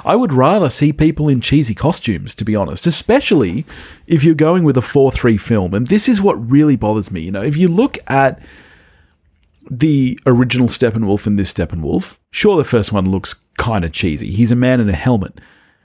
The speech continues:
What l-, aesthetically blends better with a four three film?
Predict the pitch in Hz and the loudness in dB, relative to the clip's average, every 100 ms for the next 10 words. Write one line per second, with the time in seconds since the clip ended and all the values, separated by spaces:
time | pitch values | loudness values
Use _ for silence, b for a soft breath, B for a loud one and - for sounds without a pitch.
0 | b _ 101 135 - - _ 117 117 - | b _ 0 2 0 -6 _ -4 -2 -2
1 | - - - 143 156 170 117 82 110 113 | -2 -4 -2 0 2 2 0 -2 0 2
2 | 127 117 95 131 135 80 80 123 113 117 | 2 0 0 0 2 0 -2 0 0 0
3 | - 139 139 139 - 127 120 - 127 113 | 0 2 4 2 0 2 2 2 0 0
4 | - 113 | -4 -12